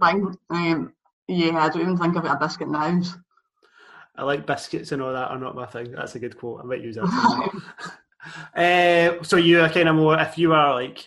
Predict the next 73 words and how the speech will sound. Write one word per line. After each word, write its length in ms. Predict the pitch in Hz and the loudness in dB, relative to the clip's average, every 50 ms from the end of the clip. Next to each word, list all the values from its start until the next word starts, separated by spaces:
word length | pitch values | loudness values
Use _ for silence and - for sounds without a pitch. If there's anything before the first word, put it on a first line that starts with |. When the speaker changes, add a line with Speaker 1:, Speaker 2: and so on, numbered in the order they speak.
| - - | -20 -18
Speaker 2:
wanting 360 | - 139 143 143 143 139 143 | -14 -8 -6 -4 -4 -4 -4
to 80 | 143 139 | -6 -8
snack, 440 | - - 156 147 147 147 143 - - | -8 -4 -2 0 0 0 -2 -4 -6
are 40 | 139 | -8
you 160 | 127 131 131 | -8 -8 -8
more 160 | 131 127 123 | -6 -6 -6
of 80 | 123 123 | -6 -6
a, 240 | 120 113 123 - - | -8 -8 -10 -10 -12
a 60 | 120 | -10
bag 180 | 135 131 127 127 | -8 -8 -8 -8
of 80 | 123 | -10
crisps 240 | - 139 120 - - | -10 -12 -12 -12 -12
and 100 | 131 127 | -12 -10
dip 140 | 127 127 - - | -8 -10 -10 -8
as 80 | 135 120 | -10 -10
opposed 380 | 120 117 - 127 117 110 - - | -10 -10 -10 -12 -12 -12 -12 -12
to 320 | 123 120 120 113 110 107 104 _ | -12 -12 -10 -10 -12 -14 -16 _
a 40 | _ | _
bag 180 | - 117 120 117 | -14 -14 -14 -14
of 80 | 110 | -14
sweets 320 | - - 113 _ - - - | -18 -20 -20 _ -20 -20 -18
and 220 | 120 117 113 110 110 | -18 -18 -18 -18 -20
some 220 | _ _ - 110 | _ _ -20 -14
chocolate, 340 | - 139 139 - 170 165 - | -12 -12 -10 -8 -10 -10 -8
or 220 | 127 120 120 120 120 | -8 -8 -8 -8 -8
is 100 | 110 123 | -10 -12
it 80 | - | -12
just 160 | - 135 - | -14 -14 -14
biscuits? 340 | - 131 - 165 165 165 165 | -14 -14 -10 -6 -4 -2 -2
Speaker 1:
Yeah, 40 | 165 160 | -2 -4
wee 80 | 180 185 | -4 -2
bit 160 | 180 208 170 | 0 0 0
of 100 | - - | 0 0
chip 220 | - 196 180 185 - | -2 -4 -4 -2 -2
and 140 | 202 196 175 | -4 -2 0
dip, 420 | 185 175 - - - - - - | 0 0 0 -2 -6 -14 -14 -10
wee 140 | 185 190 190 | -8 -6 -2
bit 140 | 202 175 160 | -2 -2 -2
of 100 | - - | -2 -6
chip 180 | 175 160 - | -6 -4 -2
and 140 | 185 185 175 | -2 -2 0
dip, 240 | 175 165 160 160 - - | 0 0 -2 -2 -4 -2
or 140 | 170 165 160 160 | 2 2 2 2
Speaker 2:
Chip 20 | 151 | 2
and 80 | 131 127 | -2 -6
dip. 260 | 123 127 165 170 - | -8 -8 -8 -8 -8
Speaker 1:
you've 80 | 160 - | -8 -6
got 60 | - | -6
your 80 | 165 160 | -6 -8
bread 220 | 160 156 156 160 156 - | -8 -8 -8 -8 -6 -6
and 120 | 170 170 | -6 -6
your 120 | 165 156 156 | -4 -2 -2
olives 400 | 151 156 156 165 165 160 165 175 | -2 0 0 -2 -2 -4 -4 -6
and 100 | 165 160 | -6 -4
your 120 | 156 151 | -2 -2
oil, 360 | 147 156 156 160 160 160 160 160 | 0 0 2 0 0 0 -2 -2
all, 200 | 156 160 160 - | -2 -4 -6 -4
all 120 | 165 170 160 | -4 -4 -2
that 180 | 156 156 156 | -2 -2 -4
sort 220 | - - 160 - - | -4 -6 -8 -8 -8
of 60 | - | -8
stuff. 280 | - 160 165 165 - _ _ _ _ _ _ _ _ - | -8 -6 -6 -6 -8 _ _ _ _ _ _ _ _ -16
Speaker 2:
Nice, 340 | 110 113 113 110 - - - | -14 -14 -14 -14 -16 -16 -14
yeah, 180 | 117 113 107 - | -12 -10 -10 -8
I'm 140 | 143 143 135 | -8 -8 -6
a 20 | 135 | -6
big 100 | 135 131 | -6 -4
fan 160 | - 147 143 | -2 -2 -2
of 80 | 139 131 | 0 0
that 140 | 127 131 127 | 0 -2 -2
as 100 | 120 107 | -4 -6
well. 160 | 123 123 123 | -6 -4 -4
I, 80 | 123 | -2